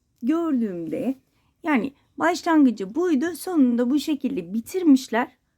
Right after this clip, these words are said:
Ondan sonra püskül koymuşlar. Ama benim içime sinmedi arkadaşlar bu. Yani bu görüntü, bitiş ve başlangıç, e, benim içime sinmedi. Hemen şöyle göstermek istiyorum. Bakın, başlangıç,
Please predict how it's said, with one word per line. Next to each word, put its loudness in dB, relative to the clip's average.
Ondan -2
sonra -4
püskül -2
koymuşlar. -4
Ama 0
benim 4
içime -2
sinmedi 2
arkadaşlar -4
bu. -6
Yani -4
bu 4
görüntü, 0
bitiş -4
ve -4
başlangıç, 2
e, -4
benim 4
içime 2
sinmedi. 0
Hemen 2
şöyle -2
göstermek -4
istiyorum. -4
Bakın, -4
başlangıç, 0